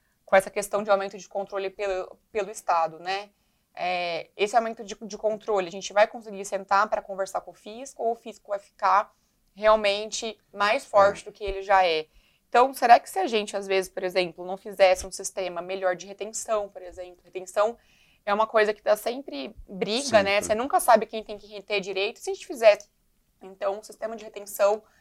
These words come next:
Speaker 1: mais prático. E se a gente, é, in-, tivesse, por exemplo, nos fiscos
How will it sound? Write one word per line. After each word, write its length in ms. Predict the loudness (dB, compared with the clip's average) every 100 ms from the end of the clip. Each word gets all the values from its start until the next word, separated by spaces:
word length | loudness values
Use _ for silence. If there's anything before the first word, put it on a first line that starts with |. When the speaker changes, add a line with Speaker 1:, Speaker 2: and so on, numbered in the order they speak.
| _ _ -2
Speaker 1:
mais 240 | 0 0
prático. 680 | 4 6 6 2 -8 -20 -20 _ _ _ 0
E 360 | 6 6 6
se 120 | 0 -8
a 40 |
gente, 320 | -8 -8 0
é, 480 | 4 6 6 6 2 -4 _
in-, 120 | -18
tivesse, 720 | -18 -18 -10 -4 6 8 8
por 100 | 0
exemplo, 260 | -4 -4 -4
nos 200 | -14 -14
fiscos 500 | -8 -8 -8 -12